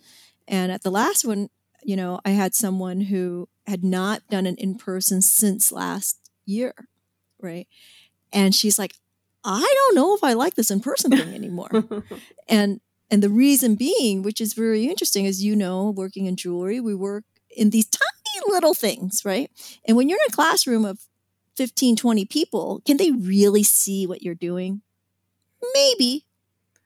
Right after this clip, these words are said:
Speaker 1: But if you're doing virtual, they see everything that you're doing.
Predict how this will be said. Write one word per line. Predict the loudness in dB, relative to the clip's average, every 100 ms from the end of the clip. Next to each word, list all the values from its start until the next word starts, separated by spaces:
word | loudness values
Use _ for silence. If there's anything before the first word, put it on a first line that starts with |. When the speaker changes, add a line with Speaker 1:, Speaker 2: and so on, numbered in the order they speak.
| _ _ _ _ _ 0
Speaker 1:
But | 2 2 -2 _ _ -2
if | 2
you're | 2
doing | 2 4 4
virtual, | 4 2 2 -2 -4 -6 _ _ 2
they | 4
see | 4 0 -2 _ _ 0
everything | 2 0 -4 -4 -6 -8 -14
that | -16 -18
you're | -20
doing. | -20 -20